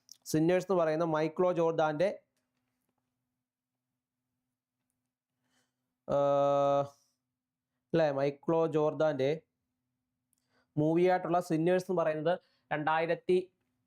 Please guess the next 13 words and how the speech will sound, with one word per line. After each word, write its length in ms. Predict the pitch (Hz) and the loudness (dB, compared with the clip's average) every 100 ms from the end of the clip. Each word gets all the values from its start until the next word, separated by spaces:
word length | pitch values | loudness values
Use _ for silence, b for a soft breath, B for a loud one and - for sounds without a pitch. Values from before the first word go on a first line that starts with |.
| _ 147 | _ -2
ഇരുപത്തിയഞ്ചിൽ 600 | 170 170 180 175 175 180 | -2 0 0 0 2 0
ഇറങ്ങിയിട്ടുണ്ടായിരുന്ന 680 | 160 165 165 156 156 160 156 | 0 -2 -2 -2 -2 -2 -2
ഒരു, 100 | 160 165 _ _ _ _ 160 | -4 -6 _ _ _ _ -4
ആ, 40 | 147 | -2
ഫിക്ഷണൽ, 420 | 160 - 185 185 175 - | -4 -4 -2 0 -2 -4
അതേപോലെ 240 | 151 160 160 | 0 2 2
ഹിസ്റ്ററി 320 | 156 - 185 175 | 0 0 0 0
ഒക്കെ 120 | 165 165 | -2 0
ചേർത്ത്, 340 | 160 160 - 175 - _ _ _ 156 | 2 2 2 -2 -2 _ _ _ -4
ആ, 20 | 156 156 | 0 0
ഇണക്കിയിട്ടുണ്ടായിരുന്ന 720 | 156 156 175 165 156 160 156 151 | -2 -2 -2 -2 -2 -2 -2 -4
ഒരു 100 | 160 156 151 143 | -6 -8 -8 -4
മൂവിയാണ് 400 | 151 165 151 | 0 2 0